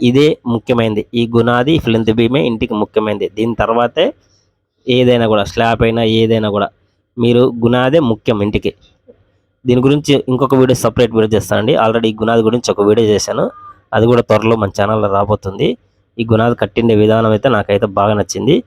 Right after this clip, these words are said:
ఈ ప్లింత్ బీమ్ వేయకనే వీడియో చేశాను. కాకపోతే ఒక అన్న అడిగాడు నన్ను, "ఈ ప్లింత్ బీమ్ వేయకోకుండా, ఆ, మేము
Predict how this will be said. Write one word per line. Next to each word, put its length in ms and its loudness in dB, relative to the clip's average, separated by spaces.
ఈ 60 -2
ప్లింత్ 340 0
బీమ్ 360 0
వేయకనే 360 2
వీడియో 240 4
చేశాను. 420 -2
కాకపోతే 380 2
ఒక 180 2
అన్న 200 0
అడిగాడు 340 0
నన్ను, 320 -4
"ఈ 200 2
ప్లింత్ 300 0
బీమ్ 180 4
వేయకోకుండా, 500 0
ఆ, 220 -8
మేము 540 -4